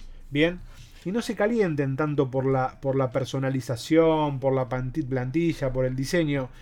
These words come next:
Chicos, el diseño es subjetivo.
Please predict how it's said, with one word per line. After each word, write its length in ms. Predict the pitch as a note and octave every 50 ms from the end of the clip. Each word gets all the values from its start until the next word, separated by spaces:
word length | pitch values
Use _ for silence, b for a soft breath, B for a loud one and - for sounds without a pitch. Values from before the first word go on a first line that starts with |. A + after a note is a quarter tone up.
| B B B B B B - -
Chicos, 400 | A3 G3 - F#3+ E3+ C#3+ - -
el 160 | D#3+ D#3 D#3+
diseño 360 | D#3+ D#3 - G#3 G3+ G3+ F3+
es 40 | D#3+
subjetivo. 800 | - E3 C#3 - D#3+ D#3 F#3 F#3+ F3 D#3 C3+ B2 A2 G#2 F#2+